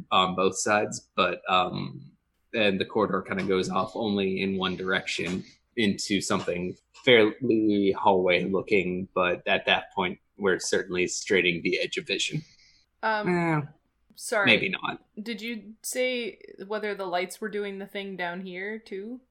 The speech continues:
Speaker 1: Yes, they are.
Speaker 2: Okay.
Speaker 1: Um, the light turns on in front of you. Uh, if you start moving, you do find that they are likewise, uh, turning off almost immediately behind you and turning on just in front of you. And if you, like, turn around, then they'll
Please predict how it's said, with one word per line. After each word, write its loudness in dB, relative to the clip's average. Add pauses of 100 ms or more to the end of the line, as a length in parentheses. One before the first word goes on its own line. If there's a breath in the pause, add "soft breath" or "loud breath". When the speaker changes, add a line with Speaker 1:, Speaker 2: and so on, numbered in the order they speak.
(220)
Speaker 1:
Yes, 6
they 8
are. 2 (100)
Speaker 2:
Okay. -8
Speaker 1:
Um, 6 (240)
the 8
light 6
turns 6
on 6
in -2
front 0
of -4
you. 4
Uh, 4
if 4
you 0
start 2
moving, 0
you 0
do -4
find 0 (280)
that 2
they 2
are 0
likewise, -2
uh, 0 (720)
turning 4
off 4
almost 0
immediately 0
behind -4
you 0
and -4
turning 0
on 0
just -10
in -14
front -10
of -12
you. 0
And -4
if -10
you, 0
like, -4
turn -2
around, 2
then -8
they'll -4